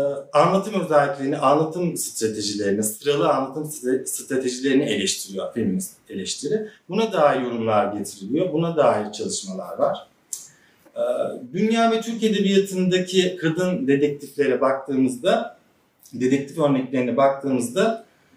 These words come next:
e, genellikle biraz önce de ifade ettiğim gibi rasyonalizmle, e, yüceltildiği iddia edilen eril konuma yükseltilmiş kadın karakterlerdir bunlar.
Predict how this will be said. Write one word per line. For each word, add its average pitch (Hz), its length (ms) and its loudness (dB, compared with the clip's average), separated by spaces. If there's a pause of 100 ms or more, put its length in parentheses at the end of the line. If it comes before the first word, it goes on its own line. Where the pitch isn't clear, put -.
(180)
e, 120 60 -2 (1600)
genellikle 175 920 0
biraz 160 200 2
önce 156 260 2
de 151 100 2
ifade 147 340 2
ettiğim 165 320 -4
gibi 139 200 -2
rasyonalizmle, 160 1120 2 (340)
e, - 120 -4
yüceltildiği 160 920 0
iddia 160 440 2
edilen 147 540 0
eril 190 300 2
konuma 123 540 2 (320)
yükseltilmiş 160 1080 0
kadın 113 260 0
karakterlerdir 101 1160 0
bunlar. 113 400 2